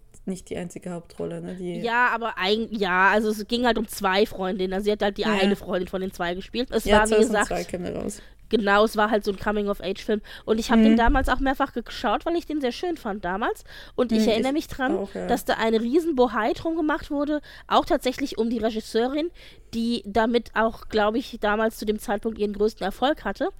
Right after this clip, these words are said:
Speaker 2: Deswegen war ich mir tatsächlich auch bewusst, als dann Bride and Prejudice, Pre-, Pride and Prejudice verfilmt wurde,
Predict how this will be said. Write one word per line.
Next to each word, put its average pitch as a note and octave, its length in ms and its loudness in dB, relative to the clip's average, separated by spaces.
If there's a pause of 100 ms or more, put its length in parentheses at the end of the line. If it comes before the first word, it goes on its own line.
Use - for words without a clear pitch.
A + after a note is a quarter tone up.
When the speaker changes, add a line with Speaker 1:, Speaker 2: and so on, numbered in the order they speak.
(400)
Speaker 2:
Deswegen A#3+ 640 -2
war A3+ 300 0
ich C4+ 80 -6
mir C4 80 0
tatsächlich C4+ 380 -2
auch - 80 -8
bewusst, G#3 480 -4
als G#3+ 160 -2
dann A3 280 -2
Bride G3+ 360 0
and C#4 100 -6
Prejudice, A#3 460 -6 (280)
Pre-, A#3 240 -2 (120)
Pride G3 440 -2 (440)
and A3+ 160 -4
Prejudice B3+ 460 -4 (140)
verfilmt - 460 -4
wurde, G#3 280 2